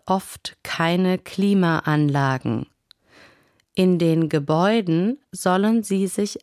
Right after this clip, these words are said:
abkühlen können. Im April ist es in Thailand am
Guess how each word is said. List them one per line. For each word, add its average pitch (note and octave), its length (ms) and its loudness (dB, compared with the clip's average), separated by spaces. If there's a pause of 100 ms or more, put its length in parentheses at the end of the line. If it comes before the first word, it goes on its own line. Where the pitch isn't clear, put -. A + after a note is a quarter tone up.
(100)
abkühlen D3 880 -2
können. C3+ 500 -2 (1600)
Im A#3 340 4
April A3 800 0
ist - 320 -4
es F#3 260 -2
in E3 320 -2
Thailand F3 680 0
am F3 200 0